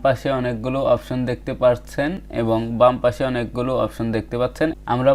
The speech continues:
প্রথমে ডান পাশের অপশনগুলো দেখব। প্রথমে আমরা প্রোফাইল আইকনে ক্লিক করব। প্রোফাইল আইকনে ক্লিক করার পর আপনার প্রোফাইল নেম এবং ইমেল অ্যাড্রেস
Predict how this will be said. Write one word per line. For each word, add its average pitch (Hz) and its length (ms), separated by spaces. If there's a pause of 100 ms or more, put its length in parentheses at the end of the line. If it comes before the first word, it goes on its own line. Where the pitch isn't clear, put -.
প্রথমে 147 340 (360)
ডান 127 160 (120)
পাশের 147 300 (140)
অপশনগুলো 135 480 (140)
দেখব। 107 260 (380)
প্রথমে 143 420
আমরা 139 180 (160)
প্রোফাইল 139 460
আইকনে 139 340 (100)
ক্লিক 123 220 (140)
করব। 110 220 (400)
প্রোফাইল 139 460
আইকনে 139 420
ক্লিক 131 220 (100)
করার 135 300
পর 139 120 (180)
আপনার 123 340 (200)
প্রোফাইল 131 480 (200)
নেম 135 180 (280)
এবং 113 180 (260)
ইমেল 127 260
অ্যাড্রেস 123 340